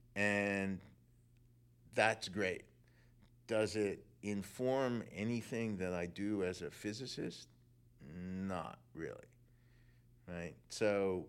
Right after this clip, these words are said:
um, yeah, I, I mean, y-, y-, you know, you, you, you look at the universe and you marvel at it, and s-, you know,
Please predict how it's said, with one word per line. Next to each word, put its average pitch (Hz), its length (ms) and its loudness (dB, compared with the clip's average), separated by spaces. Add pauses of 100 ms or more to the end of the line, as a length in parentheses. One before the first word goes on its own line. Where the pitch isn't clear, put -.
(280)
um, 92 540 -4 (880)
yeah, 107 280 6
I, 120 240 2
I 135 40 8
mean, 123 340 4
y-, 123 80 -4
y-, 104 320 -6
you 139 100 2
know, 117 160 6
you, 113 240 0
you, 120 240 -4
you 127 160 2
look 170 240 6
at 104 140 0
the 120 80 -2
universe 110 640 2 (580)
and 92 220 0
you 95 100 0
marvel 107 520 2
at 78 200 -2
it, 78 200 -4 (520)
and 92 600 -2 (180)
s-, - 500 -12 (320)
you 101 120 -2
know, 80 160 -4